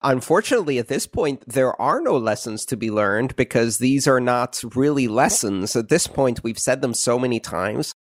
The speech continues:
they should be table stakes. Custodial hot wallet accounts with single signature control are dangerous. They're dangerous for internal embezzlement. They're dangerous for theft. They're dangerous for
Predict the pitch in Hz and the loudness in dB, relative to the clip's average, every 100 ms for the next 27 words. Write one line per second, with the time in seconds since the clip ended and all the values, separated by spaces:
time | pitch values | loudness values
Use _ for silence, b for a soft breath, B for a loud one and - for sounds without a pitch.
0 | _ 123 135 156 127 113 - 156 131 - | _ 2 2 0 -2 -4 0 0 0 -6
1 | - - - - - _ _ _ - 139 | -12 -10 -10 -12 -14 _ _ _ 0 0
2 | - 123 123 151 160 - - 127 - 123 | 2 2 2 0 -2 -2 0 0 0 0
3 | 117 123 123 120 - 117 98 95 - - | 2 0 -2 -8 -6 -4 -4 -4 -4 -4
4 | - _ _ _ - 110 107 117 117 113 | -4 _ _ _ -4 -2 0 -2 -2 -2
5 | 123 120 107 110 - 127 - 143 - 110 | -2 -4 -2 -4 -2 -2 -2 -2 2 4
6 | 104 123 _ _ _ _ 110 113 120 127 | 4 0 _ _ _ _ 2 4 2 0
7 | - 110 123 - - - 107 107 107 110 | -4 -4 -4 -6 -8 -4 -2 0 0 -2
8 | 110 107 110 - 117 107 104 107 - 110 | 0 -2 -2 -4 0 2 2 0 0 -2
9 | 101 123 123 120 113 110 143 - 170 156 | 0 2 2 2 0 2 0 0 -2 -2
10 | 123 107 104 107 98 98 - 107 - 190 | -4 -4 -4 -4 -6 -6 -6 -4 0 0
11 | - 104 107 107 110 117 101 104 - - | -2 -4 -2 -2 -2 -2 -2 -2 -2 -2
12 | 107 104 | 0 2